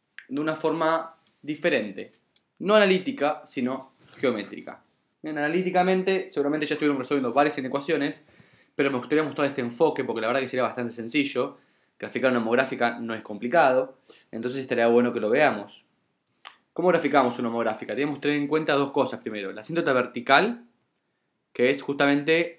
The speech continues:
tres medios, porque es el punto que está excluido del dominio. Y la asíntota horizontal es I igual esta división.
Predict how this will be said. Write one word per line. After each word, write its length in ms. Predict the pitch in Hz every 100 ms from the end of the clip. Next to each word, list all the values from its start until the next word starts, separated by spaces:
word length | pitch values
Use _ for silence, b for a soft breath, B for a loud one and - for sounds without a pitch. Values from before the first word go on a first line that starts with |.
| -
tres 180 | 120 127
medios, 580 | 170 139 143 180 - _ _ _ _ _ _ -
porque 160 | 117
es 80 | 123
el 80 | 123
punto 240 | 135 135
que 60 | 127
está 120 | 123
excluido 380 | 123 - 127 127
del 100 | 113
dominio. 440 | 123 151 127 135 - _ _ _ _ _ _ _
Y 140 | 143
la 80 | 127
asíntota 300 | 120 160 147
horizontal 680 | 139 139 147 143 151 160 170 _ _ _ _ _ _ _ _
es 300 | 117 120 -
I 200 | 143 147
igual 500 | 139 156 147 143 160 - _ _ _ _ _ _ _ _ _ _ _ _ _ _ _ _ _ _ _ _ _ _
esta 260 | 131 127 113
división. 540 | 110 120 165 113 101